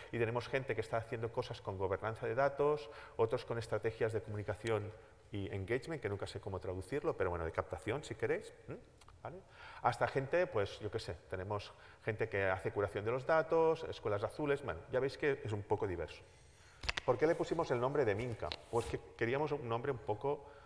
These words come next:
romper un poco con la tradición, si queréis, de acrónimos más an-, de origen anglosajón. ¿M? Es una, ah, plataforma, ah, el, la, el nombre viene de, de una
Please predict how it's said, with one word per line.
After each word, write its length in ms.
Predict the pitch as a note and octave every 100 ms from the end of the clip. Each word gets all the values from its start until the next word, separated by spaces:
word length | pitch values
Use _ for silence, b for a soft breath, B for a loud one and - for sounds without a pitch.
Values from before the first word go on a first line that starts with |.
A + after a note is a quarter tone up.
| B B -
romper 420 | - A2 G2+ B2 A#2+
un 120 | A2+
poco 240 | A#2+ A2+
con 100 | A2
la 80 | F#2+
tradición, 400 | G2+ F#2 - G#2+
si 100 | A2+
queréis, 300 | A2 A2 G#2
de 240 | G2 F#2+ F#2+
acrónimos 640 | G2 G2+ G#2 G#2 G2+ G2+ -
más 320 | G2+ G2+ - - - B B B -
an-, 240 | G#2 G2+ -
de 140 | - G#2+
origen 260 | G2+ A2
anglosajón. 680 | G#2 G#2 G2+ - - D3+ F3+ A3 - B2+
¿M? 160 | A#2 - - B B B
Es 160 | A#2+
una, 240 | A#2+ A#2 A2 - - - -
ah, 400 | A2+ G#2 G2+ G2+
plataforma, 580 | A2+ G2+ G#2 B2 G2+ F2 - -
ah, 300 | G#2+ F#2+ F2+ -
el, 260 | G#2 G2 F2+
la, 160 | G#2+ F#2+
el 140 | G#2
nombre 240 | A2+ A2+
viene 220 | G#2 A2+ G#2
de, 420 | F#2 - - -
de 100 | -
una 220 | G2+ G2